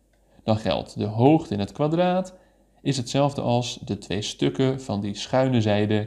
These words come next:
keer elkaar. Hè, H kwadraat is gelijk aan P keer Q. Dat moet je onthouden. En als je dan zo'n voorbeeld krijgt, zoals hier, dan ga je gewoon even puzzelen hoe je dat hier kunt gebruiken. Dus het ging over de oppervlakte.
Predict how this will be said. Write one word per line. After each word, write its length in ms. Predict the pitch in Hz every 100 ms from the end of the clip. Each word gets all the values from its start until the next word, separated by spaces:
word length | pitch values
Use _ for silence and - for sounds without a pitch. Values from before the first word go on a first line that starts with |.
| -
keer 340 | - 85 95 -
elkaar. 520 | 110 - - - - _ _ _ _ _ _ _ _ _ -
Hè, 160 | 170
H 260 | 151 175 196
kwadraat 400 | 175 160 160 165
is 140 | -
gelijk 400 | - 113 120 120
aan 220 | - 120 120
P 20 |
keer 500 | 98 98 98 - 104
Q. 80 | - - - _ _ _ _ _ _ _
Dat 120 | - 208
moet 160 | 202
je 80 | 180
onthouden. 480 | 147 113 - - - _ _ _ _ _ _ _ _
En 100 | 156
als 100 | 190
je 60 | 202
dan 120 | 196
zo'n 160 | 190 185
voorbeeld 360 | 233 208 185
krijgt, 260 | 131 151 -
zoals 240 | 175 160
hier, 340 | 190 185 180 180
dan 80 |
ga 120 | 170 180
je 120 | 180
gewoon 200 | 180 170
even 200 | 156 151
puzzelen 460 | 220 208 147 156 151
hoe 140 | 170
je 60 | 165
dat 140 | 143
hier 160 | 113 110
kunt 200 | 120 120
gebruiken. 480 | 143 127 - - - _ _ _ _ _ _ _ _
Dus 120 | - 113
het 100 | -
ging 160 | 127
over 180 | 113 -
de 80 | -
oppervlakte. 760 | 143 180 180 180 180 214 294